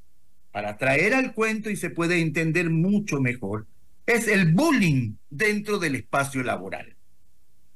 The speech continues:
¿Qué es, qué podemos conce-, conceptuar nosotros como violencia o como acoso?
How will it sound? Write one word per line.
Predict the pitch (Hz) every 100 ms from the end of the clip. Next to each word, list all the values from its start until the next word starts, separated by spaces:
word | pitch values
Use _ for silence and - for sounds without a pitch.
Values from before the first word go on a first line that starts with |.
| - - -
¿Qué | - 262 254 254
es, | 247 - - 190 -
qué | 220
podemos | 214 208 226 202
conce-, | 170 151 - 147 139
conceptuar | 135 160 165 156 180 180 185 165
nosotros | 170 160 190 190 180
como | - 147 135
violencia | 123 131 170 170 139 160 156 151
o | 139
como | 139 135
acoso? | 135 170 139 104